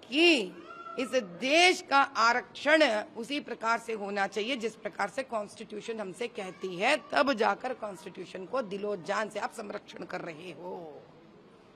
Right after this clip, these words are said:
तो कहीं ना पढ़ाई में बहुत गलती हो गई है उनसे, बेचारे, वो क्या कर पाएंगे, उनका तो माता पिता की जिम्मेदारी होती है ये तो।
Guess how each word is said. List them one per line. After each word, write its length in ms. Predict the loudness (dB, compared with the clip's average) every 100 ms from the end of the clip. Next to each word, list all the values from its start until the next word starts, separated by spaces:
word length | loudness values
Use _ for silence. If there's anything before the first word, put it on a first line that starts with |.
| -20 -16
तो 100 | -12
कहीं 240 | -8 -6 -2
ना 100 | -4
पढ़ाई 300 | -4 -6 -4
में 160 | -6 -8
बहुत 200 | -10 -10
गलती 280 | -14 -12
हो 140 | -12 -12
गई 120 | -12
है 60 | -14
उनसे, 300 | -14 -16 -14
बेचारे, 360 | -14 -14 -10
वो 80 | -10
क्या 200 | -10 -12 -12
कर 100 | -14 -12
पाएंगे, 360 | -12 -10 -14 -16 -20 -20 -16 -10
उनका 220 | -4 -2
तो 140 | -2
माता 260 | -2 -2 -4
पिता 220 | -8 -10
की 100 | -8
जिम्मेदारी 460 | -8 -8 -8 -10 -10
होती 280 | -14 -12 -12
है 120 | -12
ये 60 |
तो। 140 | -14